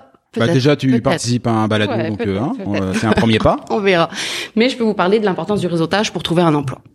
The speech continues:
Speaker 1: Parce que c'est, euh, c'est sûr que c'est quelque chose qui est fondamental. Il y a plusieurs raisons,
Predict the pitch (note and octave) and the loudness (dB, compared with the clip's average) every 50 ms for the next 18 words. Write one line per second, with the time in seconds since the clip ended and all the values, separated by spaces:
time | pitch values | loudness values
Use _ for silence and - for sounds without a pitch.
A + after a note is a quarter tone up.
0 | _ _ - - - - - _ - F3+ E3 - - - A3+ A3+ A#3 B3 C4 - | _ _ -20 -20 -20 -20 -8 _ 0 0 0 0 0 2 4 4 6 4 2 2
1 | - - - - G#3+ G#3+ A3 G#3 G#3+ - F3+ E3 E3 D#3+ D#3 - D3+ C3+ - G#3 | 0 0 2 2 4 4 2 2 0 -4 -4 -2 -2 -2 -4 -6 -8 -6 -4 -4
2 | G#3 G#3+ - - F#3+ F#3+ F#3 - E3 - - - - - F3+ F3+ - E3+ E3 - | -4 -4 -6 -6 -6 -6 -6 -6 -10 -12 -12 -12 -10 -10 -10 -8 -6 -8 -6 -6
3 | E3 D#3+ D#3 D3+ D#3 D3+ - F#3 G3+ A3 A3 - - - _ F3+ E3+ F3 F#3+ G#3 | -6 -6 -6 -6 -8 -8 -6 -6 -6 -6 -8 -10 -16 -4 _ -2 -2 0 0 -2
4 | A3+ A3+ G3+ A#3 G#3 D#3+ D3+ E3 E3 E3+ A3 | 0 2 2 2 0 0 -2 -4 -4 -2 -4